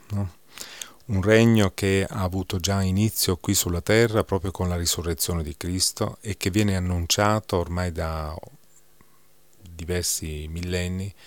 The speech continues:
all'umanità tutta intera. Ma, diciamo, la vita terrena non può esaurire il vero senso di questa vita del regno. Oggi ci accontentiamo di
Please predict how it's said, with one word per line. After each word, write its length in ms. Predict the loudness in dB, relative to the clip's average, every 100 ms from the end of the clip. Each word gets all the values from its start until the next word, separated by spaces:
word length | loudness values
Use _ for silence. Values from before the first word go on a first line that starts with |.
| -20 -20 -20 -18
all'umanità 640 | -6 -2 0 0 -2 -4 -6
tutta 300 | -6 -8 -6
intera. 460 | -6 -8 -10 -10 -16 -20 _ -20 -20 -20 -20 -20 -2
Ma, 400 | 6 8 8 4 -2 -20 -20 -18
diciamo, 380 | -10 -4 0 2
la 80 | 2
vita 240 | 2 0
terrena 400 | -2 0 2 2
non 240 | 2 0 -2 4
può 340 | 6 6 4 -2
esaurire 840 | -2 -2 -2 -2 -2 0 -2 -4 -8
il 240 | -6 -6
vero 260 | -2 0 0
senso 500 | 0 2 0 -2 -4
di 140 | -6
questa 580 | -8 -8 -6 -6 -6 -8 -10
vita 360 | -8 -6 -6
del 180 | -6 -8
regno. 520 | -8 -8 -10 -12 -16 -20 -20 -20 -20 -20 -12 -6
Oggi 320 | 0 2 0 -4
ci 260 | -2 2
accontentiamo 920 | 2 4 2 2 0 4 6 6 6
di 460 | 2 0 2 0